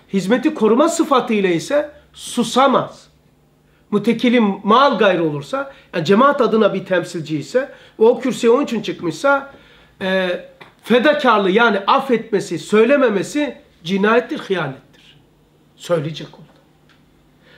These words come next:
Burada, e, direkt, e, mesela bak bir daha söylüyorum ve kapatıyoruz konuyu. Yirmi beşinci sözü okurken aynı bunun gibi.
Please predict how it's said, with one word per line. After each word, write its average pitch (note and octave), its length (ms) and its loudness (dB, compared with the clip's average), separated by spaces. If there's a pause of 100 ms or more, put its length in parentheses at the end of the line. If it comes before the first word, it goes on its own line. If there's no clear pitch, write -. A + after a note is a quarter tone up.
(160)
Burada, G3+ 500 -10 (800)
e, D3 60 -10 (1000)
direkt, G#3 380 -4
e, - 240 -16 (240)
mesela G3 500 -2
bak F3+ 160 -6
bir A3 60 -6
daha A3+ 100 0
söylüyorum G3+ 360 -4
ve E3 100 0
kapatıyoruz C3+ 600 -14
konuyu. C3+ 400 -16 (800)
Yirmi G#3+ 340 -4
beşinci A#3 460 -6
sözü E3+ 360 -10 (120)
okurken F3 800 -10 (960)
aynı E3+ 320 -4
bunun D#3 160 -6
gibi. B2+ 200 -16